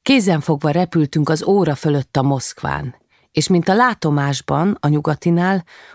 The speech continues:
úgy éreztem, együtt fogunk megöregedni. Moszkva. Olyan leszek, mint apám, aki még mindig M K-nek hívja a Blahát. Megnézem újra a telefonomat, húsz perc. Előveszem a papírokat,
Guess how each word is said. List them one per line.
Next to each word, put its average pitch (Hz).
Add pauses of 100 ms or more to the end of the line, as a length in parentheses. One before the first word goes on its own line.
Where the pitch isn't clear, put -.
(120)
úgy 240
éreztem, 175 (280)
együtt 160
fogunk 135
megöregedni. 135 (1000)
Moszkva. - (760)
Olyan 175
leszek, 151
mint 147
apám, 156
aki 160
még 160
mindig 185 (140)
M 147
K-nek 131
hívja 135
a 123
Blahát. - (1040)
Megnézem 160
újra 156
a -
telefonomat, 185 (200)
húsz 156
perc. - (1300)
Előveszem 151
a 139
papírokat, 190